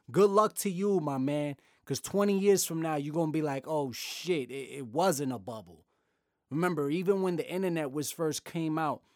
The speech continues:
it was considered a bubble. Everything is considered a bubble. That's the way they do it. "It's a bubble. It's a bubble. You're not gonna get anywhere."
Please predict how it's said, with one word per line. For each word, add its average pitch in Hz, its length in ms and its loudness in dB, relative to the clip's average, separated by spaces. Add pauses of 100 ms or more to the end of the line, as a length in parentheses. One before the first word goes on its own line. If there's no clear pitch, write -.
(120)
it 143 60 -2
was 160 160 -2
considered 151 600 -4
a 139 140 -4
bubble. 117 580 -2 (320)
Everything 180 420 0
is 175 120 0
considered 160 560 -4
a 127 80 -4
bubble. 117 560 -8
That's 131 220 -8
the 160 120 -2
way 156 160 0
they 147 140 0
do 147 200 -2
it. 127 120 -4
"It's 170 180 -2
a 165 80 0
bubble. 120 580 -6
It's 156 200 -6
a 147 80 -2
bubble. 123 480 -6
You're 113 120 -8
not 147 200 -4
gonna 139 180 -4
get 147 180 -6
anywhere." 123 640 -8